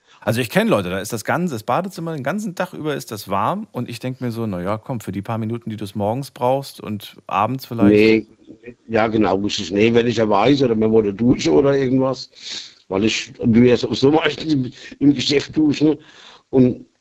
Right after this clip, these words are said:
Speaker 2: und ich weiß jetzt, aha, ich will jetzt später duschen, es ist kalt, dann mache ich die Heizung an.
Speaker 1: Ja, eben.
Speaker 2: Und, und, genau, und, und danach mache ich sie wieder aus.
Speaker 1: Okay. Also so wirklich, äh, mehr Kosten habt ihr dadurch jetzt, äh, gefühlt nicht, aber trotzdem wär's schön, wenn sie endlich da wären.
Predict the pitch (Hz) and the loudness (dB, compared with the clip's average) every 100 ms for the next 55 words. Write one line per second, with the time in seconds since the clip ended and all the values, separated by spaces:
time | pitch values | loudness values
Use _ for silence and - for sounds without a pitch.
0 | _ _ - - - 113 107 117 135 139 | _ _ -20 -4 2 4 4 4 4 4
1 | 160 143 156 131 120 117 135 127 131 120 | 4 4 0 2 2 2 0 -2 -2 -2
2 | 107 123 110 101 131 190 180 131 107 110 | -2 0 0 0 2 2 2 0 0 -4
3 | - 104 123 143 131 131 127 113 156 180 | -2 0 2 2 2 0 -2 0 0 2
4 | - 131 110 82 107 107 107 104 123 78 | -2 -2 -2 0 -2 -2 -2 -2 -4 -2
5 | 117 117 - 120 - 85 92 113 - _ | 2 2 4 0 0 -2 -2 -2 -10 _
6 | _ 180 156 113 110 117 110 - - - | _ 2 4 4 4 2 -2 -8 -6 2
7 | 113 92 67 87 139 160 156 165 151 165 | 2 4 2 2 0 2 4 4 4 2
8 | 202 175 139 - _ _ _ _ - 92 | 0 -2 -4 -10 _ _ _ _ -14 -12
9 | - 98 - _ _ _ _ - - - | -10 -14 -14 _ _ _ _ -20 -20 -10
10 | - 120 123 104 - 127 151 147 123 - | -4 -2 -2 -6 -6 -6 -4 -6 -6 -4
11 | 110 110 110 - 135 - 110 110 - 98 | -2 0 0 -2 -6 -4 -6 -6 -6 -6
12 | 98 101 101 92 - - 87 87 101 - | -4 -6 -8 -10 -12 -14 -14 -12 -14 -10
13 | - 135 107 - 113 190 - - 101 117 | 0 2 2 -2 -2 -4 -8 -10 -6 -6
14 | - 123 - 113 107 - 127 117 113 107 | -6 -8 -4 -4 -4 -4 -4 -2 -2 -2
15 | 92 98 92 98 90 80 78 76 | -6 -8 -6 -2 -2 -4 -8 -10